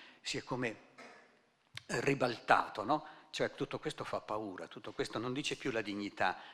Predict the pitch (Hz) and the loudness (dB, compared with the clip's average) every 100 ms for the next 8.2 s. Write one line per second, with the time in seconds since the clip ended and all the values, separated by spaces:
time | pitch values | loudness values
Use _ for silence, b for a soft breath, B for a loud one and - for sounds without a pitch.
0 | B 143 127 - 113 - 127 156 - 127 | B -2 0 -2 -2 -2 0 0 0 -4
1 | - 135 123 104 95 107 101 - - - | -2 -2 0 -2 -4 -2 0 0 0 0
2 | - - - - 104 - 107 113 - 113 | -4 -4 -12 -6 -6 -4 -6 -6 -2 -2
3 | 107 101 98 98 95 104 95 92 85 - | -2 -6 -6 -6 -4 -4 -4 -6 -6 -8
4 | - - - - _ _ _ B B B | -12 -12 -12 -20 _ _ _ B B B
5 | B - _ 107 98 101 107 - 107 95 | B -20 _ -4 -2 -2 -4 -4 -6 -6
6 | 101 110 104 - 98 98 95 104 95 92 | -6 -4 -4 -6 -4 -4 -2 -4 -4 -8
7 | - 98 90 - - 104 92 92 87 - | -4 -4 -4 -8 -6 -6 -4 -4 -6 -10
8 | - 92 | -14 -16